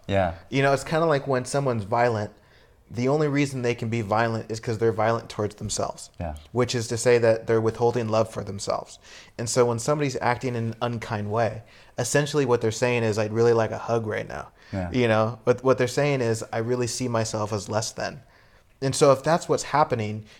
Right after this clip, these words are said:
Speaker 2: you see that their unkindness isn't actually about you. It's about how they're treating themselves.
Speaker 1: Mm-hmm.
Speaker 2: And so if it's not about you, you don't take it personally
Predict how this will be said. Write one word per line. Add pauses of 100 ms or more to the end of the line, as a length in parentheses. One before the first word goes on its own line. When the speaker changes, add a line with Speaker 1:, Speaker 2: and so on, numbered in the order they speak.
Speaker 2:
you
see
that
their
unkindness
isn't
actually
about
you. (500)
It's
about
how
they're (120)
treating
themselves.
Speaker 1:
Mm-hmm. (200)
Speaker 2:
And
so
if
it's
not
about
you,
you
don't
take
it
personally